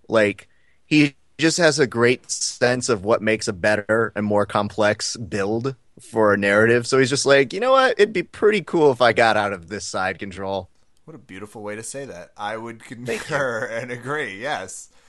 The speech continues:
Speaker 2: And he did seem to put himself in progressively harder situations to escape.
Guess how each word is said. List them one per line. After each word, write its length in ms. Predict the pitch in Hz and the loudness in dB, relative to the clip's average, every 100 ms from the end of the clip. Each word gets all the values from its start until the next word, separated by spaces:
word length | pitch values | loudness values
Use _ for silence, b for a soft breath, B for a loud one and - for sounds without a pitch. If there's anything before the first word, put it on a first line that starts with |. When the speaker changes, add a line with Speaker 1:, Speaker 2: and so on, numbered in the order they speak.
| b b b _ | b b b _
Speaker 2:
And 340 | 156 151 131 _ _ _ _ _ _ | -6 -6 -16 _ _ _ _ _ _
he 200 | 139 170 | -10 -8
did 240 | 139 196 208 | -4 -4 -4
seem 240 | 220 196 | -8 -8
to 160 | 170 151 - | -12 -14 -14
put 140 | 170 | -12
himself 420 | 170 143 156 147 | -10 -6 -6 -4
in 120 | 139 135 | -10 -12
progressively 760 | 131 104 131 139 143 117 123 | -14 -6 -6 -6 -12 -10 -10
harder 320 | 117 117 117 | -6 -6 -6
situations 720 | 113 120 104 107 110 - 104 - | -10 -12 -12 -10 -10 -12 -14 -14
to 120 | 104 | -14
escape. 480 | 90 - 98 - | -14 -12 -14 -14